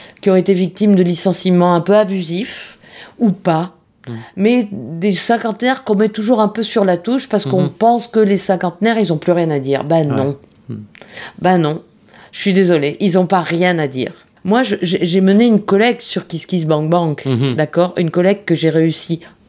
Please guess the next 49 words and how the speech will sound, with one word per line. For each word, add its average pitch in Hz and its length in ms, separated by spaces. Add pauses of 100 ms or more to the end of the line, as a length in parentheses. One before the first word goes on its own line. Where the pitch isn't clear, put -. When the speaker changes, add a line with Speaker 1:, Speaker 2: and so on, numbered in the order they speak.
(180)
Speaker 1:
haut 302 160
la 220 160
main, 147 260 (560)
grâce 196 520
à 180 40
plein 240 280
de 233 120
gens. 139 280 (440)
Speaker 2:
Alors, 123 240
comment 180 220
Speaker 1:
Euh, 202 60
Speaker 2:
s'est - 160
passée 160 360
cette 139 240
collecte ? 135 380
Parce 175 120
Speaker 1:
mais 165 60
Speaker 2:
que, 160 60 (320)
bon, 139 80
Speaker 1:
juste 262 100
Speaker 2:
parce 190 100
qu'il 269 100
faut, 370 280
Speaker 1:
génial ! 262 160 (260)
Speaker 2:
parce 302 140
qu'il 147 160
faut, 165 320
euh, 123 360
il 123 60
faut - 160
alimenter, 208 640
il 160 80
faut 127 160
rappeler 117 380
aux 127 140
gens 170 340
qu'il 147 580
y 117 60
a 120 180
Speaker 1:
Ah 233 140
oui, 302 80
Speaker 2:
une 294 60
Speaker 1:
oui, 294 100
Speaker 2:
collecte. 131 260
Speaker 1:
pendant 170 160
trois 196 340
mois, 226 360
on 151 160
a, 143 160